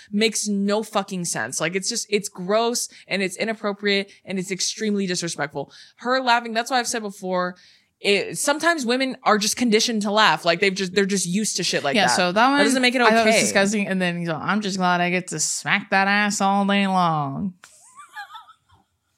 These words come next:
Speaker 1: I'd be like, "Thank God you went first because I want, I don't wanna get married."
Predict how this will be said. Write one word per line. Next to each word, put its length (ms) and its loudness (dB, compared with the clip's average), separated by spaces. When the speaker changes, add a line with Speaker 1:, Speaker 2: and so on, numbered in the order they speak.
Speaker 1:
I'd 220 -4
be 100 2
like, 180 0
"Thank 260 -2
God 200 2
you 100 -2
went 180 -2
first 340 -4
because 260 -6
I 140 4
want, 340 -2
I 140 4
don't 140 -2
wanna 160 -2
get 120 -4
married." 340 -8